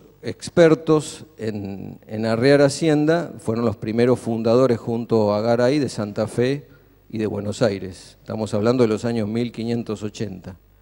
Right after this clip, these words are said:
Eh, hay un mapa dentro de, de este archivo para que ustedes se imaginen lo que significó eso, salir desde Asunción del Paraguay,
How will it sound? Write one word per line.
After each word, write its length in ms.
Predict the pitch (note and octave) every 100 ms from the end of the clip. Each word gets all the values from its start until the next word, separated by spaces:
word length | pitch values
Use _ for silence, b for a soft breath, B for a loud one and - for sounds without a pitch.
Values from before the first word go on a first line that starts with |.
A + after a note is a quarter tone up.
| b b b b b b b b _
Eh, 240 | A2+ A2 G#2+
hay 160 | B2 D#3
un 120 | C#3+
mapa 640 | D#3 D#3 - C#3+ C#3+ A2+
dentro 480 | A2 A#2 A#2 A#2 A2
de, 400 | G#2+ G#2 G2 G2
de 120 | G2+
este 180 | A2 -
archivo 640 | A2+ A2+ D3 B2+ C#3 D3 - - _ b b b b _
para 280 | A2 G#2+ G#2
que 140 | -
ustedes 320 | G#2+ A2+ D3 C3
se 120 | C3
imaginen 540 | A#2+ A2 D#3+ D#3 C3+
lo 140 | A#2 -
que 100 | G#2+
significó 640 | A2+ A2+ A2 A2+ - C3
eso, 380 | C#3 - G#2+ G2+ - b
salir 400 | - - A2+ C#3+
desde 240 | D3 C3 B2+
Asunción 600 | A#2+ - B2 - D#3+ E3
del 160 | C#3 A#2+
Paraguay, 600 | A#2+ A#2 C3+ D#3+ F3